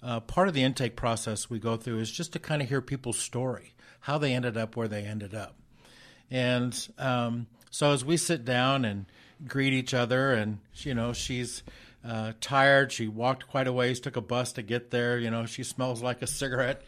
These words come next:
'cause she <laughs> smoked so much, you know, and was out of breath. And so we all calmed down, and she started to tell her story.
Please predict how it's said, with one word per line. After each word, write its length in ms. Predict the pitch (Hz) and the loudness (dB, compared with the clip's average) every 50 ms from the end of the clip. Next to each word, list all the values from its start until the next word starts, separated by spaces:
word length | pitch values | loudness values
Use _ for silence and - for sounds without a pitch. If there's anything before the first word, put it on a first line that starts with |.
| - - - | -20 -12 -8
'cause 120 | - 120 | -8 -6
she 120 | - - 143 | -4 -4 -6
<laughs> 0 | |
smoked 640 | - - - - - 127 135 143 165 160 - - - - - - - | -4 -6 -6 -8 -6 -6 -4 -4 -4 -4 -6 -14 -20 -20 -20 -20 -20
so 240 | - - - 139 135 | -16 -8 -4 -2 -2
much, 380 | 135 131 127 131 135 131 - - | 0 0 0 0 -2 -2 -4 -4
you 140 | 131 131 127 | -4 -2 0
know, 320 | 127 123 127 135 139 131 | 0 0 0 0 0 -2
and 160 | 120 110 107 - - - - - - - | -2 -4 -6 -10 -14 -20 -20 -18 -14 -10
was 120 | 117 123 | -6 -2
out 180 | 131 131 135 131 | 0 0 0 0
of 120 | 113 - | -2 -4
breath. 420 | - 123 127 127 131 135 135 131 | -2 0 2 4 4 2 2 0
And 160 | - 113 107 107 | -2 -4 -2 -2
so 140 | - 143 | -4 -6
we 140 | 131 143 147 | -4 -2 -2
all 180 | 139 127 131 131 | 0 0 0 0
calmed 320 | 131 - 135 131 131 123 | -2 -2 -2 -2 -2 0
down, 300 | 117 117 117 123 131 135 | -2 -2 0 -2 -2 -2
and 180 | 127 110 104 107 - - - - - - | -4 -4 -6 -8 -10 -14 -20 -20 -20 -16
she 140 | - - 147 | -10 -8 -8
started 340 | - - 156 156 151 147 - | -2 0 0 0 0 -2 -4
to 40 | - | -2
tell 140 | 151 151 | -2 0
her 120 | 156 143 120 | 0 0 -2
story. 640 | - - - - 131 139 131 98 87 - - - | -2 -6 -6 -6 -4 -4 -4 -4 -6 -12 -18 -20